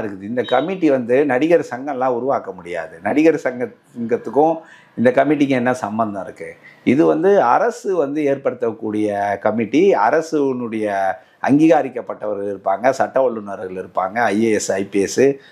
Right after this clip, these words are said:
சமூக ஆர்வலர் இருக்கக்கூடிய ஒரு கமிட்டி. இது அரசு தான் ஏற்படுத்தி கொடுக்கணும். நீ இந்த மாதிரி உருவாக்கணும்னா, நீ அரசுக்கு ஒரு reference கொடுக்கணும், ஒரு கமிட்டியை ஏற்படுத்துங்க.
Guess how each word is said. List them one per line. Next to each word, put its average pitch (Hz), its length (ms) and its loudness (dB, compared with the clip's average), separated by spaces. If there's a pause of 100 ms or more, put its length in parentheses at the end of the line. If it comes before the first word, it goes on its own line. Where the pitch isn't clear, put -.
சமூக 110 400 0
ஆர்வலர் 95 340 -2
இருக்கக்கூடிய 107 420 0
ஒரு 110 220 0
கமிட்டி. 101 560 -6 (260)
இது 131 140 6
அரசு 143 380 2
தான் 165 140 4
ஏற்படுத்தி 113 420 -2
கொடுக்கணும். 95 220 -6
நீ 127 180 4
இந்த 131 160 2
மாதிரி 156 300 2
உருவாக்கணும்னா, 143 540 0
நீ 208 80 -8
அரசுக்கு 156 500 -2
ஒரு 175 160 2
reference 123 720 0
கொடுக்கணும், 123 360 -10
ஒரு 110 100 -4
கமிட்டியை 110 480 2
ஏற்படுத்துங்க. 87 480 -6